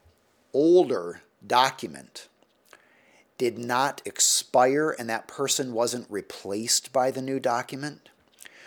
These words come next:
we admittedly have two people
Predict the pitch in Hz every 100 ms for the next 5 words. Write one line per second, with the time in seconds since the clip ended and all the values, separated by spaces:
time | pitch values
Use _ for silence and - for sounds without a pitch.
0 | - 107 131 127 117 143 175 147 127 101
1 | 110 98 98 - - _ _ - 180 185
2 | - - 170 - 101 113 -